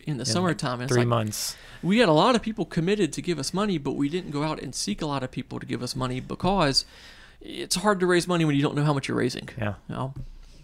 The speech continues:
Speaker 1: So we had been delaying raising the money, though we had a lot of people on the hook that were willing to help us and
Speaker 2: So
Speaker 1: wanted to support
Speaker 2: did
Speaker 1: us.
Speaker 2: you, okay, let me ask you a question.
Speaker 1: Okay, go ahead.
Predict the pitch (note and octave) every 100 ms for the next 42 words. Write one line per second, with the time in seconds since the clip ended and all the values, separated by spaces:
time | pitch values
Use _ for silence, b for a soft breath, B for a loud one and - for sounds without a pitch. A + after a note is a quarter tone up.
0 | b b b - - D3 C#3+ C#3+ C#3 D#3+
1 | D#3 D3 C3 C3+ D#3 E3+ E3+ E3 D3+ C3+
2 | B2+ A#2+ D3+ E3+ F3 E3+ C#3+ B2+ C#3 B2+
3 | B2 C3+ C3+ B2 A#2 A#2+ E3 E3 A2+ A2+
4 | B2 D3 D3+ C3+ C#3+ C#3 - B2 - -
5 | C3 C3 C3+ C3+ - A3+ D#3+ G3+ G3 B3+
6 | - - G3+ G#3+ G#3+ F3+ F3 E3+ E3 -
7 | D#3+ C3 G2+